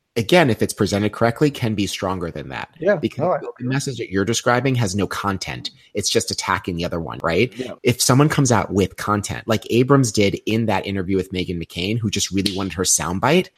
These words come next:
Speaker 1: and Abrams was like, "Actually, let's bullet point, bullet point, bullet point, bullet point."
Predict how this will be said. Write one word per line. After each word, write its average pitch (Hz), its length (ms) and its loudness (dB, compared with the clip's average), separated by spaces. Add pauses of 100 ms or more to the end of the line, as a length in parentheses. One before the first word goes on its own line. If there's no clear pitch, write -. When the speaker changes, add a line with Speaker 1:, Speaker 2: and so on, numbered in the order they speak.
(140)
Speaker 1:
and 107 140 2
Abrams 113 360 4
was 110 120 0
like, 107 180 0
"Actually, 110 300 0
let's 110 300 0
bullet 110 320 2
point, 104 260 -4
bullet 98 200 0
point, 95 220 -6
bullet 90 200 -2
point, - 300 -14
bullet 95 280 0
point." 208 260 4